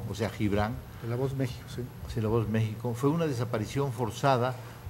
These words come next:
Speaker 1: porque le bajó la novia al hijo del general Arturo Bermúdez Zurita.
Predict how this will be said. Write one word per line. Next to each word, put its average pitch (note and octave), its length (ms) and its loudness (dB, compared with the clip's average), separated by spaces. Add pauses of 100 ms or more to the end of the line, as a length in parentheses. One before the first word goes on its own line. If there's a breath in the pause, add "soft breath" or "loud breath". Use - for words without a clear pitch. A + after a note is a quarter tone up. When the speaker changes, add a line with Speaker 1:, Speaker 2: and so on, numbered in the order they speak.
Speaker 1:
porque A#2+ 280 2
le A#2 120 6
bajó A#2 460 6
la C3+ 160 2
novia C3 440 0
al A2+ 140 2
hijo A#2+ 240 0
del G#2 140 2
general G2+ 520 2
Arturo A#2+ 460 0
Bermúdez G2+ 460 -2
Zurita. A2+ 440 -4